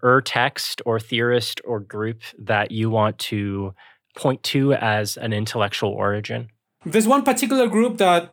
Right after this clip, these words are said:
Speaker 2: I'm interested in, which is the Virginia School, which is a group of intellectuals interested not necessarily on economic policy.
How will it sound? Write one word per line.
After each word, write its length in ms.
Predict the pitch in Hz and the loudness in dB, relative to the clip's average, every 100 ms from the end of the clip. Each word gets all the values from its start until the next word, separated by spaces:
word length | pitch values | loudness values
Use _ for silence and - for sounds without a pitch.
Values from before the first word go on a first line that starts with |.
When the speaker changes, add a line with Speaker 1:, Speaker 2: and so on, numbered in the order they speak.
| _ | _
Speaker 2:
I'm 200 | 165 160 | 0 2
interested 520 | 196 196 202 - 165 170 | 0 0 0 -2 -2 0
in, 400 | 165 160 156 - - | 0 -2 -8 -12 -6
which 220 | 131 151 | -4 -4
is 160 | - | -4
the 260 | - 139 127 | 0 2 2
Virginia 480 | 131 135 156 175 127 | 2 0 0 0 -2
School, 320 | - 113 120 - _ _ _ _ _ _ _ _ _ - - - - _ _ - | -6 -12 -14 -18 _ _ _ _ _ _ _ _ _ -20 -18 -20 -20 _ _ -4
which 200 | 254 277 | -2 0
is 280 | 277 - - | -2 -4 -4
a 180 | 170 170 | -2 0
group 340 | 131 190 220 | 0 0 2
of 240 | 202 - - | 0 0 -4
intellectuals 1040 | 175 147 151 208 - 165 185 190 - - | -2 0 0 0 0 0 0 -2 -6 -2
interested 800 | 214 220 220 - - 180 180 - _ _ _ _ _ | 2 2 2 -4 -2 -2 -2 -8 _ _ _ _ _
not 280 | 156 180 226 | -2 0 2
necessarily 760 | 214 - - - 208 214 220 220 | 0 -2 -4 -2 -2 0 0 0
on 240 | 160 160 | -2 -2
economic 500 | 160 151 165 185 185 | -4 -2 -2 -2 -4
policy. 540 | - 165 214 220 254 | -4 -2 -4 -6 -12